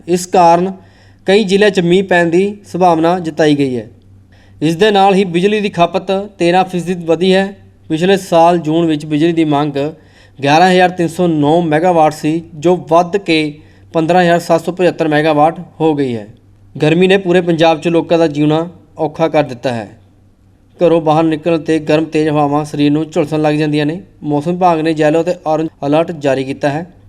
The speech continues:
ਬਾਰਾਂ ਤੋਂ ਤਿੰਨ ਵਜੇ ਤੱਕ ਘਰ 'ਚੋਂ ਬਾਹਰ ਨਾ ਨਿਕਲਣ ਦੀ ਚੇਤਾਵਨੀ ਦਿੱਤੀ ਹੈ।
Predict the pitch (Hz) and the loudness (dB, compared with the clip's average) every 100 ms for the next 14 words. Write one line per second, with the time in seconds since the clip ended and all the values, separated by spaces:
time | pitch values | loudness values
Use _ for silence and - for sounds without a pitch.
0 | - 147 180 208 214 202 180 180 175 - | -2 2 2 2 -2 -2 0 0 0 -2
1 | 175 180 160 160 170 - 156 156 143 143 | 0 2 2 0 -8 -6 -4 -2 0 0
2 | 156 147 147 147 151 143 147 147 147 139 | 0 0 0 -2 -4 -4 -6 -4 -2 0
3 | 139 123 120 123 107 | -2 -6 -10 -10 -10